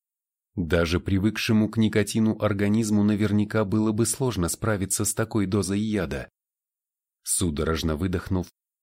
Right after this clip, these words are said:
Фабиан зарекся брать в руки подобную дрянь,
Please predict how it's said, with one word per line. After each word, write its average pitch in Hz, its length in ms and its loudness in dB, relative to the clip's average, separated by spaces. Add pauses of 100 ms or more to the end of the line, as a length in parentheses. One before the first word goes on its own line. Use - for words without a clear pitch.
(140)
Фабиан 120 500 2
зарекся 120 580 0
брать 101 280 -2
в 95 100 -2
руки 104 260 0
подобную 101 600 2
дрянь, 90 420 -2